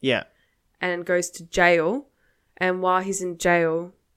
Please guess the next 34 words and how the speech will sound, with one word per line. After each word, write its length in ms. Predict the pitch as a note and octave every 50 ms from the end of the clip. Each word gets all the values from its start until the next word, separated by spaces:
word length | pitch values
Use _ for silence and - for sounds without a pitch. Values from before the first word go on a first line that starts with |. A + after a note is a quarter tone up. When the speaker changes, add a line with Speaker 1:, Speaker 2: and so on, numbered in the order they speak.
| _ _ _
Speaker 2:
his 160 | F#3+ F3+ -
sister 240 | - F3+ - - F#3+
gets 320 | E3+ F3+ E3+ - - -
sexually 380 | - - E3 - - - F#3 F3
assaulted 420 | F3 - F3 E3 E3 - E3+ E3
by 160 | - D#3 D#3
this 180 | - D#3+ E3 -
guy. 460 | - - D#3+ D3+ D#3 D3+ D3+ E3+ F3 _ _ _
Speaker 1:
Yeah. 240 | C#3+ C3 B2+ G2+ - A#2+ - _ _ _ _ _ -
Speaker 2:
And 180 | F3 F3 F3
then 300 | E3 F3 E3+ E3 E3 E3+
him 500 | E3+ - - G3+ G3 F#3+ F#3 F#3 F#3 F3+ -
and 180 | - F3 F3+ F3+
the 60 | F3
rest 260 | E3+ F3 E3+ - -
of 80 | - F3
the 80 | F#3 E3+
band, 560 | - E3 E3 D#3+ D#3+ D#3 D#3+ D#3+ E3 - - - _ _ _ _
who 100 | - F3
are 60 | E3+ E3
his 180 | E3 E3 E3
friends 340 | - - E3 D#3+ E3 E3+ D#3+
in 80 | D#3+ D#3+
this 140 | E3 E3
video, 400 | - - E3+ E3 D#3+ C#3 C#3+ F3 - _ _ _ _ _ _ _ _
like, 280 | - E3 - - - _
plan 640 | - - F3+ E3+ E3 D#3 D#3+ D#3 D#3+ D#3+ D#3+ E3 E3 _ _ _ _ _
their 140 | - E3+ D#3+
revenge 720 | E3 E3+ E3 D#3 D#3+ E3 F3+ F#3 F3+ - - - - _ _ _ _
to, 120 | - -
like, 300 | E3+ E3 D#3 - - _ _
kill 260 | - - F#3 F3 E3
this 200 | E3 F3+ - -
guy. 420 | - F3 D#3+ E3 F#3 A#3 C#4 -